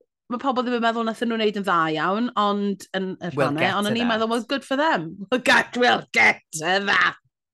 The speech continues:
Speaker 2: Ac I just said, o'n i'n joio comments Dani Beard pan wnaeth hi fynd, yym, "I'm more of a Jane McDonald than a Julie Andrews.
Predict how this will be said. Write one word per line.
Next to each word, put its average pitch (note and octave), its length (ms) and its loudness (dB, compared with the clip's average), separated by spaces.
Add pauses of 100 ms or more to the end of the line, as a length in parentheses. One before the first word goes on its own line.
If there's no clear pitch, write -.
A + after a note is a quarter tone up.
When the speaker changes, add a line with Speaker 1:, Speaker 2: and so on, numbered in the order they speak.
(140)
Speaker 2:
Ac D3 200 0
I D#3 100 2
just D#3+ 160 -2
said, D3+ 340 2
o'n C#3 140 -4
i'n C#3 80 -6
joio C#3 380 2
comments B2+ 420 -6
Dani B2 240 -6
Beard B2 260 -4
pan B2 140 -14
wnaeth A2+ 160 -14
hi B2 160 -8
fynd, A2+ 240 -8
yym, A2+ 220 -4 (600)
"I'm F3+ 220 0
more A3+ 160 4
of G#3+ 80 2
a G#3 60 0
Jane G3 340 2
McDonald F#3 720 0
than D3+ 140 0
a D3 100 0
Julie D#3+ 400 0
Andrews. C#3 960 -4